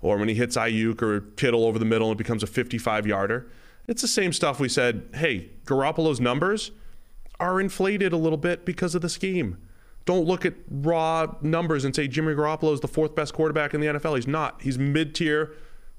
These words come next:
mid-tier performance in Shanahan's system leads to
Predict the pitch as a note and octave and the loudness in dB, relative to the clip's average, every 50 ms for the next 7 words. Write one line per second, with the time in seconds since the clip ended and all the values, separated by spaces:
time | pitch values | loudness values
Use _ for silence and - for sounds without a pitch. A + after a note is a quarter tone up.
0 | - - - - C#3 E3+ F#3 F#3 - - F#3+ F3 E3+ E3+ D#3 - E3 D3+ D3 D3 | -18 -12 -4 0 2 2 2 2 2 0 0 0 0 0 0 2 2 2 4 2
1 | D3 D3+ D#3 - - - - - - - - - - B2+ - - D3+ C3+ C#3 C#3+ | 2 0 -2 -4 -6 -10 -14 -20 -20 -18 -6 -4 -2 0 0 0 0 2 2 2
2 | D3 D3 D3 C#3+ - C3 A2 - - A2+ G#2 G#2+ G#2+ A2 - - - - - - | 2 0 0 0 0 0 0 0 0 0 0 0 -2 -6 -10 -14 -18 -16 -16 -14
3 | - - - - - A2 A2+ A2 G#2+ - - G#2+ G2 | -14 -14 -10 -4 -2 0 2 2 2 2 2 0 -2